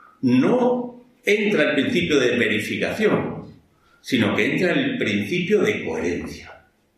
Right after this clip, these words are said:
Las afirmaciones que me haga una ciencia médica, psicológica, son afirmaciones demostrables, no opinables.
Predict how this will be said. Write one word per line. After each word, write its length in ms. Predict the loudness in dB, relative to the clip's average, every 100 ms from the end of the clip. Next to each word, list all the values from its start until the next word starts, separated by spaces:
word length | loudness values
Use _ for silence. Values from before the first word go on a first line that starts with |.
| _ -2
Las 240 | 0 0
afirmaciones 600 | 0 2 2 0 0 2
que 120 | 0
me 100 | 0
haga 120 | 0 0
una 220 | 0 0
ciencia 580 | 0 0 -2 -6 -10 -14 -18 -18 -10 0
médica, 680 | 2 2 -2 -4 -10 -14 -20 -20 -20
psicológica, 1120 | -8 -2 0 2 2 2 0 -2 -4 -4 -8 -14 -16
son 380 | -6 0 2 2
afirmaciones 800 | 0 0 0 -2 0 0 0 0
demostrables, 760 | 0 0 -2 -2 0 0 0 2
no 280 | 2 2
opinables. 640 | 0 -2 -2 -4 -8 -10